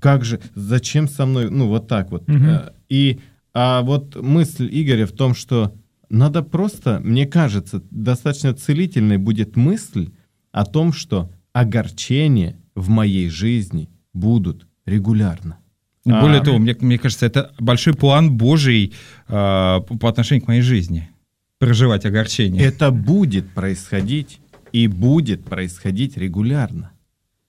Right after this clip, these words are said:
Speaker 1: И это, ну, как бы, может, кому-то сейчас покажется, ну, прозвучит жестоко или как-то там, я не знаю, а, не слишком по-доброму, но это нормально.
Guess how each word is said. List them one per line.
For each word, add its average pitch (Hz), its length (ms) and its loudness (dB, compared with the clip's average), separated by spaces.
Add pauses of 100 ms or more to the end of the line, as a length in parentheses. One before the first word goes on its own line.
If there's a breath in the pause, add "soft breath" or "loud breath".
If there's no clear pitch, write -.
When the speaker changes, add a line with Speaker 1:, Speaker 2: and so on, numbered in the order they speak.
(320)
Speaker 1:
И 107 120 2
это, 131 600 -2 (440 soft breath)
ну, 110 220 2
как 117 300 -2
бы, 101 320 0
может, 104 340 -2
кому-то 107 380 -2
сейчас 90 440 -6
покажется, 95 480 -4
ну, 110 240 -2
прозвучит 90 560 -4
жестоко 90 600 -6
или 85 220 -4
как-то 85 300 -10
там, 78 360 -12 (100)
я 85 220 -6
не 92 100 0
знаю, 127 240 -2 (400 soft breath)
а, 95 120 0
не 98 160 2
слишком 92 520 -2
по-доброму, 101 640 0 (100)
но 107 360 0
это 127 280 0
нормально. 104 680 0